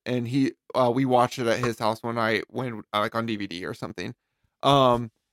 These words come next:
and, uh, I enjoyed it. I think I would enjoy it more if, like, I had the full experience of, like, seeing it in, like, a theater,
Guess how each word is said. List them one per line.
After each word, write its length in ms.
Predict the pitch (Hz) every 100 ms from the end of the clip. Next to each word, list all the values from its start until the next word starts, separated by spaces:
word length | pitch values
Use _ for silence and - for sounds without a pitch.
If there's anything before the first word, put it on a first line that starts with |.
| _
and, 500 | 143 143 139 135 127 - _ -
uh, 280 | 135 123 113
I 140 | 127 147
enjoyed 680 | 156 135 131 120 135 139 151
it. 220 | 180 - _ _ _ _ -
I 100 | 143
think 580 | - - 262 269 - - _ _ _ _ _ _ - - _ _ _ _ -
I 100 | 147
would 220 | 165 175
enjoy 300 | 160 139 170
it 100 | 170
more 400 | 147 143 139 139 -
if, 100 | 135
like, 140 | 135 123
I 100 | 131
had 180 | 139 131
the 80 |
full 240 | 120 139 127
experience 560 | 117 - 117 120 113
of, 100 | 120
like, 200 | 107 110
seeing 260 | - 127 113
it 200 | 110 80
in, 140 | 117 123
like, 160 | 120
a 60 | 107
theater, 580 | 127 110 104 101 101